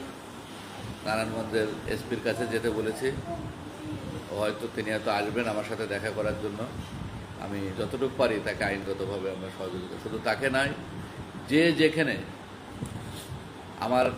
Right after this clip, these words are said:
আপনারা অনেকে WhatsApp-এ নক করেন, মেসেঞ্জারে নক করেন, নক করবেন না, সরাসরি ফোন করবেন।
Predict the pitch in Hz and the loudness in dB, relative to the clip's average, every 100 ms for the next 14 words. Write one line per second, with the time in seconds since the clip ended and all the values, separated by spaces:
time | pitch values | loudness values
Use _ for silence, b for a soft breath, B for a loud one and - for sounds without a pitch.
0 | - - - 110 131 139 135 135 135 139 | -4 -6 -4 -2 2 4 4 4 4 6
1 | 135 110 117 - 131 123 120 120 - 120 | 6 6 4 4 2 4 2 2 4 4
2 | 117 113 107 120 117 117 113 110 - 107 | 4 2 0 0 2 2 2 -2 0 -2
3 | 104 117 143 - 139 110 95 - - - | 0 2 2 2 0 2 0 -2 -6 -8
4 | - - - - - - - - - - | -10 -10 -12 -12 -12 -10 -10 -10 -10 -10
5 | - - - - 147 160 160 147 156 151 | -8 -6 -6 -2 6 6 6 4 2 4
6 | 147 131 131 104 87 | 2 2 0 0 0